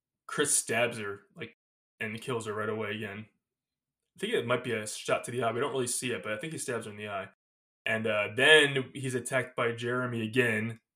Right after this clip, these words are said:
because Jeremy didn't die. And this is my favorite part. He overpowers him and kills Jeremy. He pretty much just stomps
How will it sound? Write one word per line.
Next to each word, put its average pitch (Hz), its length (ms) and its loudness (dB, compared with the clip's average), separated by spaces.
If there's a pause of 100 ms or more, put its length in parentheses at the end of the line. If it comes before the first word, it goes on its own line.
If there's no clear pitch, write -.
(240)
because 110 340 -6
Jeremy 110 300 -2
didn't 127 220 -2
die. 110 440 2
And 113 180 0
this 156 200 8
is 120 100 -2
my 110 140 -2
favorite 113 420 -2
part. 117 260 -4
He 120 120 -4
overpowers 131 800 4
him 110 240 0
and 113 140 -8
kills 127 320 -2
Jeremy. 110 340 -4
He 139 240 -6
pretty 147 160 4
much 117 220 -4
just - 320 -6
stomps 123 500 -2